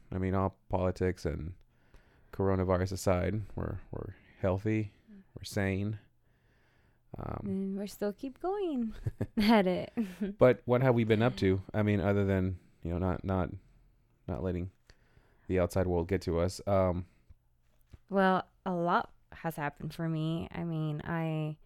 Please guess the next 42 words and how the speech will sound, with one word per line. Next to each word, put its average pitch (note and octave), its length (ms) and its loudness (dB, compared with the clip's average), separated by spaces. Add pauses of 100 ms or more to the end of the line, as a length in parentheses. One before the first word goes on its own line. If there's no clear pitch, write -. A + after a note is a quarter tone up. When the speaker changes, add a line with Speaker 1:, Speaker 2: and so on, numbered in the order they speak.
(680)
Speaker 2:
definitely E3+ 560 2
did E3 320 -2
a F3 60 -4
lot D#3+ 280 -4
of D#3 160 -6 (120)
two, D#3+ 520 -6 (380)
two G#3+ 200 0
major F3+ 400 0
things E3+ 400 -2
that D#3 440 -2
I'm D#3+ 380 -4
really F3+ 200 4
Speaker 1:
Yes. G3 100 2
Speaker 2:
proud E3 220 2
of E3+ 120 -6
myself. E3+ 600 -4 (520)
Speaker 1:
And G2 200 -4
at F#2+ 80 -4
the A2 40 -14
top A2 160 2
of A2 60 4
the G2+ 80 -2
list, G#2+ 240 2
number G#2 220 0
one G#2+ 180 2
thing G#2 200 0
that G2 120 0
you F#2+ 100 0
accomplished A#2+ 600 -2
last F2+ 260 -4
year, G2 140 0
what G2+ 160 0
was, A2 80 -4
what G#2 120 -2
is G#2+ 100 -2
it? C#3 120 -2 (560)
Speaker 2:
I E3+ 300 -4
graduated E3+ 1080 -2
from F3+ 160 -4
college. E3 720 -6 (160)
Speaker 1:
Yay. F#2 440 0
You F#2 120 -6